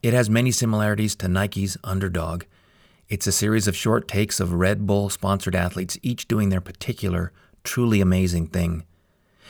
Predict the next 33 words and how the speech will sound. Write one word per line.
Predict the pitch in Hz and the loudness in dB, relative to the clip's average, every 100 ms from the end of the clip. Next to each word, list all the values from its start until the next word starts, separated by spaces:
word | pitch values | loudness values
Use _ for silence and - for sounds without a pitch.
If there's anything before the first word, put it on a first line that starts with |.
| - | -12
The | - | -6
images | - 143 131 135 131 - | 0 0 2 0 -2 -4
are | 117 123 120 - | -6 -4 -6 -10
stunning, | - - - 107 101 92 82 85 _ _ _ - | -8 -6 -4 -4 -2 -2 -4 -8 _ _ _ -4
and | 104 | 2
many | 104 127 131 | 4 4 4
of | |
them | 113 110 | 4 2
leave | 110 110 | 2 2
the | 101 | 2
audience | 98 101 101 - | 2 2 -2 -2
with | 92 | -4
a | 92 90 - | -2 -4 -8
palpable | - 131 139 120 107 | -4 0 0 0 -2
sense | - 98 95 | -2 -2 -2
of | 90 | -2
dread | 87 95 90 - - - | 0 2 0 -4 -20 -12
for | 104 | -2
the | 101 | 0
lives | 95 101 101 | 2 2 2
of | 101 | 0
the | 92 | 0
athletes, | 92 95 87 92 - | 2 0 -2 -4 -6
which | - 107 - | -8 -8 -2
seem | 160 | 0
to | 175 | 2
be | 131 113 | 2 2
in | 95 | 0
genuine | - 101 113 113 107 | 0 0 2 2 0
peril | 95 101 101 92 | 0 0 0 0
in | 82 | -2
some | 85 85 | -2 -6
cases. | 85 82 - 80 - | -4 -6 -6 -8 -10